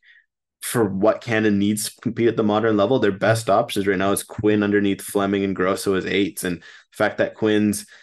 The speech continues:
been doing their thing defensively, but also chipping in. Like, you saw the golazo they scored,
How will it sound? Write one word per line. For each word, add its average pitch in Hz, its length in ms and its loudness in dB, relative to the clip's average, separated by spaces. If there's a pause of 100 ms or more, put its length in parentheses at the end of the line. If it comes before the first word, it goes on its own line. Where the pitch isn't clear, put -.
(140)
been 98 120 0
doing 107 200 2
their 107 140 0
thing 110 280 0
defensively, 107 680 2
but 101 140 -2
also 170 280 0
chipping 233 340 2
in. 226 180 2
Like, - 200 -10
you 107 80 -6
saw 160 240 2
the 175 80 0
golazo 156 580 4
they 151 140 4
scored, 147 600 4